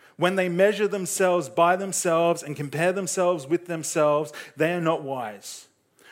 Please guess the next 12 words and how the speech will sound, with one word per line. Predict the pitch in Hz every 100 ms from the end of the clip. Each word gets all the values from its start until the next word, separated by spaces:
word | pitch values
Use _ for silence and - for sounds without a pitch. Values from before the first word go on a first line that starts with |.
| -
We, | 170 233
however, | 190 214 202 180 170 175 180
will | 156 156
not | 170 190 190 139
boast | 151 151 160 - - 127
beyond | 147 151 156 151
proper | 151 143 143
limits, | 131 131 117 - - - - _ - - -
but | 170
we | 180 196
will | 208
confine | - 185 - 190 190 214